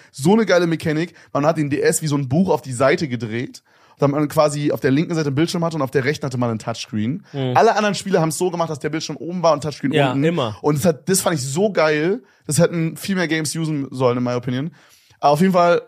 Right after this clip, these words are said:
Speaker 1: war das halt dann so und links kamen dann immer so Gleichungen und du musstest die dann so ganz schnell, musst du die Lösung reinschreiben. Also da sta-, stand da so sechs mal drei, achtzehn, weißt du so?
Speaker 2: Ja.
Speaker 1: Und das musstest du so auf schnell machen und es war so, so Speedrun-mäßig haben da Leute drin gemacht. Weißt du, es war wirklich auf Schnelligkeit.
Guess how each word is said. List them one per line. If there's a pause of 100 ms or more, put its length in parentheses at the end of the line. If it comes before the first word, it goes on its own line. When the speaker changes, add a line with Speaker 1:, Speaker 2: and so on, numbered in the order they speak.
Speaker 1:
war
das
halt
dann
so
und
links
kamen
dann
immer
so
Gleichungen (240)
und
du
musstest
die
dann
so (180)
ganz
schnell, (560)
musst
du (320)
die
Lösung
reinschreiben.
Also
da
sta-,
stand
da
so (360)
sechs
mal
drei, (200)
achtzehn,
weißt
du
so?
Speaker 2:
Ja.
Speaker 1:
Und
das
musstest
du
so
auf
schnell
machen
und
es
war
so, (500)
so
Speedrun-mäßig
haben
da
Leute
drin
gemacht.
Weißt
du,
es
war
wirklich
auf
Schnelligkeit.